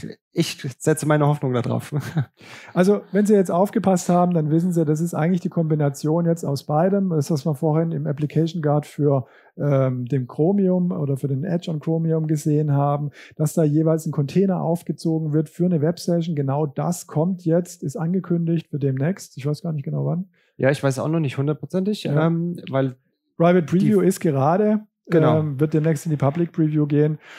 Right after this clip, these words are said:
Speaker 2: Und, ähm, da ist es dann tatsächlich so, dass jedes Office-Dokument sozusagen in einem eigenen Container läuft. Und da kann dann gedruckt werden, da kann editiert werden, äh, da kann an eine andere Stelle gesaved werden.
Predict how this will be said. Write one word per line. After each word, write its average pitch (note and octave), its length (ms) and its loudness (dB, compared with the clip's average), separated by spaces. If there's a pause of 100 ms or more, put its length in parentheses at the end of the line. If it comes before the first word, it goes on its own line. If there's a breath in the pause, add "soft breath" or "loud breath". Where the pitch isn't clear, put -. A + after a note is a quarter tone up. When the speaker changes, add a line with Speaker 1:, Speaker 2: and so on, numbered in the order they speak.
(220 loud breath)
Speaker 2:
Und, D#3+ 360 2
ähm, D3+ 400 0
da C#3 220 2
ist D#3 120 2
es D3+ 80 -4
dann D3 160 0
tatsächlich C#3 460 0
so, C#3+ 100 0
dass D3 160 0
jedes D3+ 240 0
Office-Dokument C#3+ 640 -2
sozusagen C#3 480 -4
in C3+ 80 -2
einem C3+ 140 -6
eigenen D3 280 -2
Container C#3 460 -4
läuft. C#3+ 420 0 (300 loud breath)
Und C#3+ 240 -2
da C#3+ 360 2 (100)
kann D3+ 240 0
dann C3 160 0
gedruckt F3 380 -4
werden, D#3+ 200 0
da D#3 80 0
kann C#3+ 220 -2
editiert D3+ 480 -2
werden, D3+ 340 2 (320 soft breath)
äh, C#3+ 300 0
da C#3 100 2
kann D3 200 0
an C#3+ 120 -2
eine D3+ 100 -4
andere D3 220 -2
Stelle C#3+ 240 -2
gesaved D#3 480 0
werden. D3+ 380 0